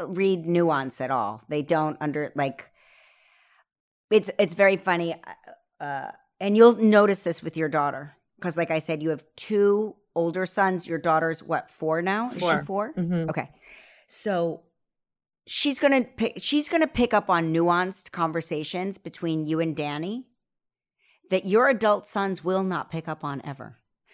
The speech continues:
Speaker 1: because it's such a, I, and I don't love gender stereotype, but certain things are really, really true.
Speaker 2: Mm-hmm.
Speaker 1: And I can, I can tell you that my daughter can walk into our room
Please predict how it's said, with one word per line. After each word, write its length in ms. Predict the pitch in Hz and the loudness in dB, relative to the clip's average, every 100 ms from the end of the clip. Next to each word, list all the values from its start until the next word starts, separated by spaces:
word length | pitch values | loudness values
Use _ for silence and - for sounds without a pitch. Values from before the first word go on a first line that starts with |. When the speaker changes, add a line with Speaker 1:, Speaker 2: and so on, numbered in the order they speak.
| _ _ _ _ | _ _ _ _
Speaker 1:
because 800 | 180 - 170 165 160 160 - - - | -4 -2 2 2 2 0 -6 -8 -2
it's 240 | 170 - | -2 0
such 420 | - 202 170 170 | 0 2 2 2
a, 220 | 185 170 - _ _ - | 0 0 -2 _ _ 0
I, 280 | 156 175 185 | 4 4 4
and 140 | 208 214 | 4 6
I 100 | 226 | 6
don't 420 | 196 247 285 - | 6 6 6 2
love 360 | 226 240 240 - | 4 6 4 2
gender 280 | 226 202 202 | 0 0 -4
stereotype, 760 | - 233 240 185 160 170 151 | -2 0 2 0 0 -4 -4
but 180 | 165 165 - | -4 -6 -10
certain 400 | - - 240 269 | -4 0 2 0
things 320 | 233 254 254 196 | 2 4 4 2
are 120 | 170 | 0
really, 540 | 156 180 262 285 269 | 0 0 2 2 0
really 420 | 208 180 202 190 | -2 0 0 0
true. 520 | 170 - 160 120 92 - | -4 -6 -6 -6 -10 -12
Speaker 2:
Mm-hmm. 340 | 170 170 165 143 | -8 -6 -6 -6
Speaker 1:
And 320 | 180 180 170 170 | 0 2 2 2
I 200 | 165 175 | 6 6
can, 280 | 214 226 202 - - | 4 -2 -6 -8 2
I 200 | 175 202 | 4 4
can 180 | 220 214 | 2 -8
tell 240 | - 196 | -4 0
you 120 | 185 165 | 0 -2
that 140 | 156 | -4
my 200 | 165 180 | -2 -2
daughter 680 | 190 190 170 170 180 202 - _ | -2 0 2 2 -2 -4 -10 _
can 460 | - 180 160 151 160 - _ _ _ _ - | -12 -6 -6 -6 -8 -14 _ _ _ _ -4
walk 440 | 170 180 202 - | 4 6 6 0
into 380 | 190 190 - 202 | -2 -2 -4 -4
our 280 | 160 160 160 | 0 2 0
room 440 | 151 165 170 196 | -2 -4 -2 -2